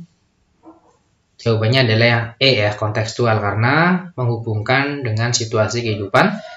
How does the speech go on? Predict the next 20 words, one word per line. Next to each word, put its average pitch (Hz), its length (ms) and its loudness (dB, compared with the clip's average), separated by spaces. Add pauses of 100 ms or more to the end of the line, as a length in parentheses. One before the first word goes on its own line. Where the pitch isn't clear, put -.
(160)
sehari-hari. 95 880 -4 (1500)
Nah, 104 80 -4
ini 101 160 -6
pembahasannya, 110 1040 0 (1200)
model-model 107 480 -2
pembelajaran 107 720 0 (560)
dan 113 240 6
karakteristiknya. 110 1120 -2
Ini 120 220 0
ada 104 400 -4
kooperatif, 110 960 0
ini - 160 -6
kata 113 240 -2
kuncinya 117 480 0
adalah 110 320 -2
bekerja 113 400 -2
sama 117 480 2
dalam 117 560 0
kelompok-kelompok 117 720 -2
kecil. 120 320 2